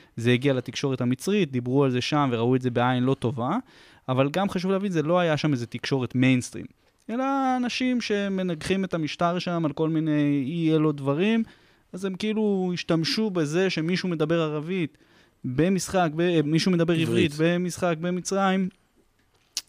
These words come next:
Speaker 1: כדי להיכנס שם במשטר ולהגיד, "וואלה, הם תומכים בציונים", וכל הדברים האלה.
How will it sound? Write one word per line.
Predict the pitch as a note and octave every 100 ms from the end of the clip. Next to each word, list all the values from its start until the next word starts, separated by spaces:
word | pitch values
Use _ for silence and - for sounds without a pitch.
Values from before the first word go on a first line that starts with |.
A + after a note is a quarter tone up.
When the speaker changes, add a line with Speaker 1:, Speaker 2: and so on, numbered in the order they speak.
| -
Speaker 1:
כדי | C3 D3+
להיכנס | D#3 C#3+ C#3+
שם | C#3 C#3
במשטר | B2+ A#2+ E3 D#3+
ולהגיד, | B2 F#2 C3+ D3
"וואלה, | F#2+ G2+ F2+
הם | G#2 D#3 D3
תומכים | - E3 - F3+
בציונים", | E3 - F#3 F3+ G#3 F3+
וכל | B2+ C3+ A#2 A2+ B2 - - D3
הדברים | C#3+ C#3 D3 C#3
האלה. | C3